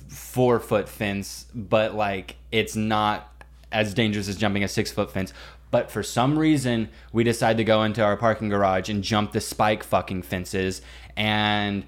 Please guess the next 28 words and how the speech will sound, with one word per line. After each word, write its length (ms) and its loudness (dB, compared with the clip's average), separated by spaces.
uh, 340 4
we 140 0
do 280 4
that. 480 0
Josh, 580 2
like, 220 0
his 260 -4
ankle 340 0
gets 220 -6
stuck 320 -2
in 80 -2
between 320 -2
the 60 -4
spikes. 460 -2
It, 120 -6
like, 180 -6
cuts 300 0
up 120 -2
his 140 -4
ankle. 480 -2
He 240 -6
literally 640 2
face 480 0
plants 400 -6
into 220 -4
the 80 -2
ground, 560 -2
like, 160 -2